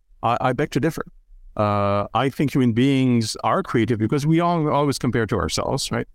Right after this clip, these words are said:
We're creatives. Generative A I is not. Well, we also, our creativity is also based on what we know and what we've pre-, been trained on, on our experiences, on what we read. And we think we're being creative be-, because we start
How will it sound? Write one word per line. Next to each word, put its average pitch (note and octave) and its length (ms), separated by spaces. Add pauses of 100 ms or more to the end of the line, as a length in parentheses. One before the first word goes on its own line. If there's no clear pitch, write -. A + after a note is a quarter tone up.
(220)
We're G3 160
creatives. C3 640 (420)
Generative A#2+ 520
A A2 120
I G2+ 200
is F#2+ 180
not. F#2 380 (720)
Well, C3+ 480
we D#3+ 280
also, B2+ 960
our B2+ 180
creativity C3+ 520
is A2+ 120
also D3 360
based G#2 380
on G#2+ 220
what G2+ 140
we G#2 100
know G2+ 260
and G2+ 100
what G2 140
we've F#2+ 220
pre-, F2+ 180 (180)
been F#2 160
trained G#2 300
on, - 160 (520)
on G#2+ 100
our F#2+ 120
experiences, G2+ 640
on G2 140
what F#2 120
we F#2+ 120
read. G2 460
And F2 220 (500)
we A#2 260
think E3+ 300
we're C#3+ 100
being A#2+ 220
creative G#2 600 (840)
be-, A2 120
because G#2 420
we G#2 260
start A2+ 280